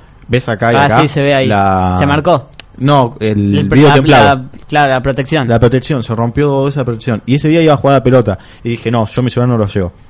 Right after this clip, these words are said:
Speaker 1: Y se me rompió un
Speaker 2: Y se
Speaker 1: pedacito de vidrio templado. Esto es, esto es cómo termina, ¿no?
Speaker 2: Claro,
Speaker 1: Una
Speaker 2: esto,
Speaker 1: señal.
Speaker 2: todo termina
Speaker 1: Esto
Speaker 2: mal.
Speaker 1: termina estrelladísimo.
Speaker 2: Claro.
Speaker 1: Y dije, "No, no, lo dejo en mi casa". Y, y por suerte no pasó nada ese día.
Speaker 2: Zafaste.
Speaker 1: Ese día zafé, sí. Pero es, es la única vez que tuve un sueño premonitorio.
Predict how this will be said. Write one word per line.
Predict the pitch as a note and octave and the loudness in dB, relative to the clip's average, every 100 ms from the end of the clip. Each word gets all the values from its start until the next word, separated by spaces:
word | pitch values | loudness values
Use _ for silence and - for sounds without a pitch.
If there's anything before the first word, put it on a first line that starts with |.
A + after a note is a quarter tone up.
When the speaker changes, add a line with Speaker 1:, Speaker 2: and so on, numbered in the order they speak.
| - - - - - | -20 -20 -20 -14 -4
Speaker 1:
Y | G#2 G2+ | -2 -2
se | - G#2 | -4 -6
me | G#2+ | -2
rompió | A#2 D#3+ | 0 2
un | D#3 | 2
Speaker 2:
Y | |
se | C#3 | 2
Speaker 1:
pedacito | C3+ D3+ | 2 2
de | D3 | 2
vidrio | C#3 | 2
templado. | B2 C3 C#3+ E3+ B2+ - - | 0 2 4 4 2 -2 -2
Esto | D3+ | 0
es, | C#3+ | 0
esto | C3+ C3+ B2+ | -2 -2 -2
es | B2 | -2
cómo | A#2 | 0
termina, | G#2 B2 A#2+ G2 | 2 2 2 2
¿no? | G#2 G#2 | 0 -2
Speaker 2:
Claro, | D#3 C#3+ C#3+ | -2 2 4
Speaker 1:
Una | D3 | 4
Speaker 2:
esto, | E3 D#3 | 4 4
Speaker 1:
señal. | E3 G#2+ - | 4 2 0
Speaker 2:
todo | - E3+ | 0 2
termina | D#3+ D3+ D3 | 2 2 4
Speaker 1:
Esto | F3 | 4
Speaker 2:
mal. | E3+ | 4
Speaker 1:
termina | C#3 D3+ | 4 2
estrelladísimo. | A#2+ - A2+ A#2 D3+ F3+ - B2+ G2 | 2 0 0 2 4 4 2 -2 -2
Speaker 2:
Claro. | D#3+ F3 G3 E3+ | 0 2 4 4
Speaker 1:
Y | |
dije, | C#3 A#2+ | 4 2
"No, | B2 A#2 | 2 2
no, | G#2+ G2+ | 0 2
lo | G#2 | 2
dejo | A#2+ B2 | 2 2
en | |
mi | A2+ | 0
casa". | G#2+ F#2+ G2 | 0 -2 -6
Y, | F2+ F2 - | -12 -14 -12
y | G#2+ | -10
por | G2 | -10
suerte | - A#2 A2+ | -6 -2 0
no | G2+ | -2
pasó | F#2+ - | -2 -2
nada | G2 F#2 F2 | -2 0 -2
ese | F2+ F#2 | -6 -2
día. | D3+ | -2
Speaker 2:
Zafaste. | F3 C#3 G#2+ - - | 0 -4 -6 -12 -2
Speaker 1:
Ese | A2+ A2+ | 0 2
día | A2+ A2+ | 2 2
zafé, | G2+ F#2 F2 | -2 -4 -4
sí. | G2 E2+ - - - | -4 -4 -8 -20 -2
Pero | G#2+ A#2+ C3+ | 2 4 4
es, | D#3+ | 4
es | D#3+ | 2
la | E3 | 0
única | C#3+ C3 | 0 -2
vez | |
que | B2+ | -2
tuve | B2+ A#2 | -2 -2
un | |
sueño | - A#2 G#2+ | 0 0 0
premonitorio. | G2+ G2 F#2+ F2+ F2+ | 0 0 0 0 -2